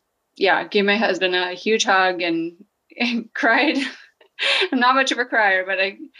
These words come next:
I shed some tears just 'cause it, he knows how much I've had to work, how hard I've had to work to get to this point. So it's been, uh, y-, you know, we, uh, as much as, um, a journey with him, and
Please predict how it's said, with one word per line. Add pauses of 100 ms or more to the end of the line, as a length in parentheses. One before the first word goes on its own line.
(120)
I
shed
some
tears (220)
just
'cause
it,
he
knows
how
much
I've
had
to
work,
how
hard
I've
had
to
work
to
get
to
this
point.
So (440)
it's
been,
uh, (160)
y-,
you
know,
we, (220)
uh,
as
much
as, (720)
um, (560)
a
journey
with
him,
and